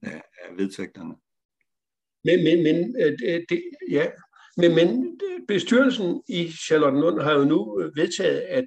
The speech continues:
Speaker 2: at man skal have et, et, øh, hesteejerforhold, øh, til Charlottenlund Travbane for at kunne blive optaget.
Speaker 1: Okay.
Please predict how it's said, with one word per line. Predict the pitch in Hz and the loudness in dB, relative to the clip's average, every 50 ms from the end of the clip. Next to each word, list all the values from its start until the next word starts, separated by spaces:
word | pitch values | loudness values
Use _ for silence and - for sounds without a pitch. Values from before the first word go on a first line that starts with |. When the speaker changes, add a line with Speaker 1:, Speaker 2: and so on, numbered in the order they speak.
| - - | -4 -8
Speaker 2:
at | 165 - - - | -8 -6 -2 0
man | 131 127 131 | 0 0 0
skal | 127 - - 147 156 170 180 175 180 | -4 -4 -2 -2 0 0 -2 -4 -8
have | 151 139 156 165 170 - - - | -8 -6 -6 -6 -6 -8 -10 -12
et, | 165 139 - _ _ - | -12 -12 -14 _ _ -14
et, | 143 135 _ - | -14 -14 _ -12
øh, | 143 131 117 | -10 -10 -10
hesteejerforhold, | 98 - 165 170 170 - - 151 143 139 - - - - - - - - - - _ _ _ _ _ _ _ _ - 196 | -4 -2 -2 -2 0 -2 -6 -6 -6 -8 -8 -6 -2 -2 -2 -2 -2 -8 -12 -12 _ _ _ _ _ _ _ _ -8 -6
øh, | 160 135 127 127 131 | -6 -4 -4 -6 -6
til | - 156 156 151 | -6 -6 -6 -4
Charlottenlund | - - 151 135 127 127 131 - - 156 | -4 -4 -4 -4 -4 -4 -6 -6 -6 -8
Travbane | - 131 135 143 143 143 131 117 113 _ _ _ _ _ _ - | -8 -8 -8 -6 -8 -10 -12 -12 -14 _ _ _ _ _ _ -2
for | - 131 139 - - | 2 2 2 2 0
at | - | -6
kunne | - - 139 127 | -6 -10 -12 -8
blive | 127 123 120 127 | -6 -6 -4 -4
optaget. | 127 127 - - 156 143 131 127 _ _ _ _ _ _ _ _ _ _ _ _ _ _ _ _ _ _ _ _ _ _ _ _ _ _ _ _ _ _ _ _ _ _ _ _ _ _ _ _ _ _ _ _ _ _ _ _ _ _ _ - - | -4 -6 -8 -12 -16 -16 -16 -18 _ _ _ _ _ _ _ _ _ _ _ _ _ _ _ _ _ _ _ _ _ _ _ _ _ _ _ _ _ _ _ _ _ _ _ _ _ _ _ _ _ _ _ _ _ _ _ _ _ _ _ -20 -20
Speaker 1:
Okay. | - - - - | -20 -18 -18 -20